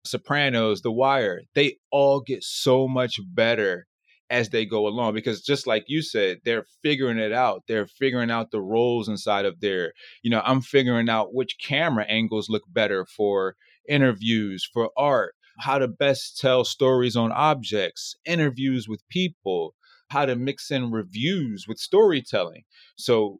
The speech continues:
I'm learning how to be a better storyteller through this project, which is making my writing better, which is making everything around me so much more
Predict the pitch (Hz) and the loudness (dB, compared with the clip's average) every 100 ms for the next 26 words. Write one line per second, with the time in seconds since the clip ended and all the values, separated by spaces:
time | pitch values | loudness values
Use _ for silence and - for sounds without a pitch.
0 | _ - 143 185 127 127 127 123 120 120 | _ -2 0 0 0 0 2 0 -2 -2
1 | 117 117 101 120 110 113 107 101 - 151 | 0 0 0 0 2 2 0 0 -4 -2
2 | 180 175 117 - 104 92 85 85 _ _ | 0 0 -2 -2 0 0 -2 -6 _ _
3 | _ _ _ 127 110 104 - 110 104 95 | _ _ _ -2 -2 -6 0 2 2 0
4 | 98 117 120 117 98 - - 110 123 123 | -2 -2 -2 -2 -4 -8 -12 -6 0 0
5 | 120 110 104 101 113 139 143 113 95 101 | 0 -2 0 2 4 2 2 0 0 0
6 | 92 90 90 110 - 107 104 110 107 - | 0 -2 -4 -6 -4 -6 -2 -2 -2 -2
7 | 104 101 95 _ _ _ 123 123 127 127 | -4 -4 -10 _ _ _ -2 0 0 0
8 | 120 113 101 113 123 113 110 107 - 147 | 2 2 2 0 2 0 0 -2 -2 2
9 | 160 160 143 143 139 143 135 131 127 | 2 2 -2 -2 0 2 2 0 -4